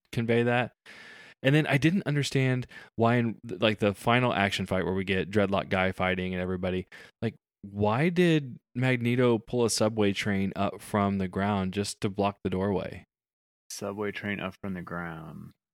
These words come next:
Speaker 1: Yeah, remember, so he's outside of the house where inside there's Jessica Chastain and Jean, and this is where Magneto and those guys are gonna go kill Jean, right? And he's on the front porch, and he turns around and starts doing his Magneto hands, and he lifts a subway, uh,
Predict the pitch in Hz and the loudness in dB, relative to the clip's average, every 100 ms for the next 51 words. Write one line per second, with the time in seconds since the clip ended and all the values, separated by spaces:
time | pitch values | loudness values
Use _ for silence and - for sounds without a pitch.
0 | _ 131 135 123 127 127 123 120 127 131 | _ 4 4 4 2 0 0 2 2 2
1 | 107 131 123 110 104 104 - 107 101 107 | 2 0 2 0 2 0 0 -2 0 0
2 | 120 - 104 101 101 98 95 113 98 - | 0 2 2 2 0 -2 0 0 0 0
3 | 107 107 98 - 101 98 98 80 98 98 | -2 -2 -2 -2 -2 0 -2 -2 -2 0
4 | 101 90 90 - - - _ 107 101 107 | 0 0 -6 -12 -20 -20 _ 0 0 0
5 | 107 107 104 104 101 107 104 98 98 101 | 2 4 4 2 2 2 2 2 0 0
6 | 95 98 98 95 92 - 139 107 95 87 | -2 -2 -2 -4 -2 0 2 2 -4 -4
7 | 82 87 - _ _ _ _ 101 98 110 | -6 -10 -14 _ _ _ _ 2 2 0
8 | _ _ - 104 127 127 120 110 - 120 | _ _ -6 -2 2 2 2 2 2 -2
9 | - 123 107 92 - 98 104 - 117 107 | 0 2 2 2 -4 -4 -2 0 0 0
10 | 107 107 101 107 95 107 101 98 95 98 | 0 0 -2 -4 -4 -2 -2 -2 0 -2
11 | 95 104 98 90 92 92 95 - - - | 0 2 2 2 -2 -4 -6 -12 -20 -8
12 | 107 107 104 110 123 143 - - 107 - | -2 -2 -2 0 0 0 -4 -4 -2 0
13 | 127 120 101 98 - _ - | 0 0 2 0 0 _ -18